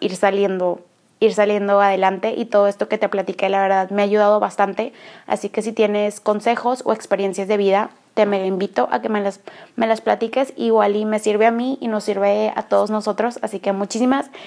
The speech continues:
gracias por estar conmigo. Ya para darle fin a este episodio, me gustaría dejarte con una pequeña conclusión.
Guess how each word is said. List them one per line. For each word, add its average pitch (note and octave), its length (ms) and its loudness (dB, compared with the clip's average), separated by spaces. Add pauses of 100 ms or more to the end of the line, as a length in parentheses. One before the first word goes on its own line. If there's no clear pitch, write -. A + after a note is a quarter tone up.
(220)
gracias A3 520 2
por G#3+ 400 2
estar G3 320 -2
conmigo. G3 400 2 (720)
Ya - 180 4
para D4 160 4
darle C#4 300 4
fin A#3+ 220 -2
a - 20 0
este B3 140 -2
episodio, G#3 500 0
me A#3 100 0
gustaría G#3 340 0
dejarte A#3 380 0
con C4+ 140 2
una B3+ 200 0
pequeña D4 380 0
conclusión. B3 640 0